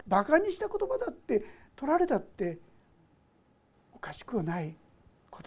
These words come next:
葉ですよね。でもイエス様言われたんです。「よくなりたいか」って。なぜならば、これは大切な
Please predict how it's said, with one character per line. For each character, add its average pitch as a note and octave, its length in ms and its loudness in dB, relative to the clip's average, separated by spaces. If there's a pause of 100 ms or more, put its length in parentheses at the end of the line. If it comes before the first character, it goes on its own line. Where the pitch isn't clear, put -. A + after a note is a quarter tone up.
葉 F3 80 -4
で F#3 120 -6
す - 160 -12
よ F#3 100 -10
ね。 D#3+ 340 -10 (2750)
で E3 140 -10
も F#3+ 140 -6
イ E3 120 -4
エ G#3+ 60 0
ス G#3 60 -8
様 G#3 200 -2
言 E3 100 2
わ E3 100 4
れ F3 80 0
た F3 100 -4
ん E3+ 100 -2
で F3 80 -10
す。 C#4+ 140 -16 (1700)
「よ C3+ 120 -8
く - 160 -12
な D#3 140 -6
り F#3 80 -8
た A#3+ 200 -12
い C4 80 -12
か」 - 180 -18
っ F4 60 -16 (200)
て。 - 140 -18 (2500)
な - 80 -10
ぜ E3+ 80 -4
な E3+ 140 0
ら C3+ 80 -6
ば、 E3 320 -6 (880)
こ - 140 -12
れ E3+ 80 -4
は G3 120 -4 (200)
大 A#3 200 -6 (400)
切 F4 380 -2
な C4+ 320 8